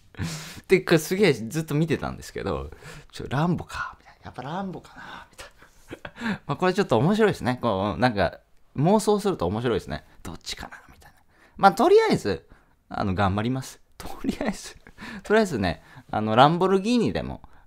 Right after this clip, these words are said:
うん、そのね、ビーエムのそのゼットフォーのその四十アイだったかな、四十、そのやつ。あの、三千シーシーの直録です。でもそれね、めちゃめちゃいいっすよ。多分。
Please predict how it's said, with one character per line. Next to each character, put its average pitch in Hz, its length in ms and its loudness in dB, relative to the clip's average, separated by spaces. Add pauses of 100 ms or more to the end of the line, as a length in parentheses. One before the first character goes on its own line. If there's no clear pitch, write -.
(100)
う 87 80 -4
ん、 85 100 -4
そ 90 120 -6
の 82 180 -4
ね、 127 140 -2
ビ 107 260 0
ー 123 60 4
エ 123 40 2
ム 135 160 0
の 131 400 -2
そ - 120 -4
の 92 240 0
ゼ 101 140 0
ッ - 20 -2
ト - 180 0
フ 160 180 2
ォ - 20 2
ー - 20 0
の 87 160 -2
そ 85 100 -6
の 80 100 -2
四 110 360 2
十 107 420 0 (420)
ア 117 120 0
イ 104 100 -2
だ - 100 -14
っ - 60 -20
た - 100 -14
か 123 100 -6
な、 131 60 -4
四 117 280 0
十、 85 480 -4 (180)
そ - 160 -12
の 82 160 -10
や 85 200 -6
つ。 - 260 -16 (880)
あ - 100 -12
の、 - 60 -10
三 95 220 2
千 101 140 0
シ 107 120 0
ー - 20 -4
シ 95 120 -4
ー 87 40 0
の 80 40 -2
直 92 400 -6
録 90 220 -2
で 90 100 2
す。 - 240 -12 (500)
で 151 60 -2
も 147 60 0
そ 185 140 0
れ 165 60 4
ね、 131 120 4
め 113 160 2
ち 202 100 -4
ゃ 208 40 0
め 202 100 -2
ち 196 100 -4
ゃ - 20 0
い 175 80 0
い 165 40 0
っ - 20 -4
す - 120 -10
よ。 - 140 -12 (720)
多 87 180 -4
分。 76 140 -10